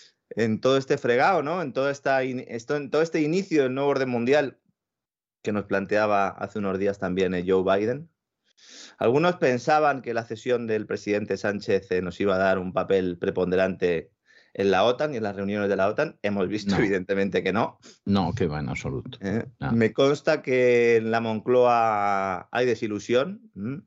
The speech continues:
Speaker 1: Están tristes porque, a pesar de
Speaker 2: Eso
Speaker 1: lo que
Speaker 2: les
Speaker 1: pens-
Speaker 2: pasa por ser malos. O sea, es que, claro, <laughs> claro. O sea, tú quieres ir de, de miembro de la banda del malo y entonces, pues, pasa lo que pasa.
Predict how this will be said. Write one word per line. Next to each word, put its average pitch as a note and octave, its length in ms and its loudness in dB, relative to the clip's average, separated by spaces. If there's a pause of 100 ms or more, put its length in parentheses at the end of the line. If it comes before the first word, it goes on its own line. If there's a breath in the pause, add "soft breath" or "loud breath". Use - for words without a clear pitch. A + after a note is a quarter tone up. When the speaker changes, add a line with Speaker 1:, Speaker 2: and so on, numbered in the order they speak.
Speaker 1:
Están A#2+ 320 -4
tristes B2 560 -4
porque, F#2+ 480 -2 (200)
a G2+ 100 -6
pesar B2 220 2
de D3 40 4
Speaker 2:
Eso D#3+ 80 2
Speaker 1:
lo G3+ 80 6
que F3 60 4
Speaker 2:
les C#3 80 0
Speaker 1:
pens- A#2+ 40 -8
Speaker 2:
pasa F3+ 320 0
por C#3+ 140 -6
ser D#3+ 220 -4
malos. D#3+ 560 -6 (140)
O - 80 -10
sea, B2 280 0
es F#3+ 160 -2
que, D#3+ 160 -4
claro, E3 540 2
<laughs> - 40 -20
claro. G#2+ 540 -2
O - 80 -6
sea, A2 280 -4
tú B2 220 -2
quieres D#3+ 460 -2
ir D3+ 280 2
de, C3+ 440 4 (320 loud breath)
de A2+ 200 4
miembro C3 520 6
de C3 120 4
la C3 100 6
banda C3+ 320 4
del C3+ 180 2
malo E3+ 520 2
y F2+ 200 -4
entonces, G2+ 520 0
pues, G2+ 200 0
pasa F#2 240 -2
lo C#3 100 2
que C#3 120 2
pasa. - 420 -4